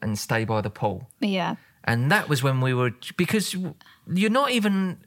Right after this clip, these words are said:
Speaker 1: it doesn't even feel like you're being a family or anything when you're in
Speaker 2: At
Speaker 1: those
Speaker 2: Disney,
Speaker 1: parks.
Speaker 2: no. It's very,
Speaker 1: Because
Speaker 2: it's
Speaker 1: you're
Speaker 2: gotta be
Speaker 1: just,
Speaker 2: so regimented.
Speaker 1: you're just, right, gotta get in this queue. And then you, literally maps and stuff going,
Speaker 2: Planning ahead
Speaker 1: "Right,
Speaker 2: and
Speaker 1: and we'll go to this place and this place.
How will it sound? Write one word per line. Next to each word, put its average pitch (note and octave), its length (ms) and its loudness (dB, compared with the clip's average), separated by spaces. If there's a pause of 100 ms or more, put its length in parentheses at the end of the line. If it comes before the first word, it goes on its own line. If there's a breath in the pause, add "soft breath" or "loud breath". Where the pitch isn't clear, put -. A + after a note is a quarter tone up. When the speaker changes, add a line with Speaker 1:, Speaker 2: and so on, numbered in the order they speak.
(320)
Speaker 1:
it F3+ 120 0
doesn't A#3+ 220 2
even A3 160 2
feel F#3+ 260 0
like F3 300 0
you're E3 300 2 (1120 loud breath)
being F#3 280 4
a E3+ 60 4
family G#3+ 540 2
or B2 160 2
anything A2 320 0
when A2+ 100 0
you're A2+ 100 2
in A#3+ 120 2
Speaker 2:
At A#2+ 60 4
Speaker 1:
those - 80 2
Speaker 2:
Disney, B3 540 4
Speaker 1:
parks. A3 40 2
Speaker 2:
no. G#3+ 460 4
It's G#3+ 140 2
very, C4 180 4
Speaker 1:
Because A#3 120 4
Speaker 2:
it's G#3+ 80 2
Speaker 1:
you're G3 60 4
Speaker 2:
gotta G#3+ 140 6
be B3 40 6
Speaker 1:
just, B3+ 100 0
Speaker 2:
so B3 140 6
regimented. A3+ 680 4
Speaker 1:
you're F3 80 4
just, G3 200 4
right, E3+ 280 4
gotta D#3 180 2
get D#3 120 2
in E3 60 2
this D#3+ 180 0
queue. A#2+ 340 0
And C3 140 0
then C#3+ 140 -2
you, D3+ 200 -4
literally G3+ 420 2
maps - 440 0
and D#3 120 2
stuff - 280 0
going, D#3 220 2
Speaker 2:
Planning A3 520 6
ahead G#3+ 540 4
Speaker 1:
"Right, C3 160 4
Speaker 2:
and - 120 0
Speaker 1:
and D3+ 160 2
we'll D3+ 120 2
go F3 160 4
to E3+ 120 -2
this D#3+ 160 2
place D3 220 0
and D3 100 2
this C#3 100 -2
place. C#3 220 -2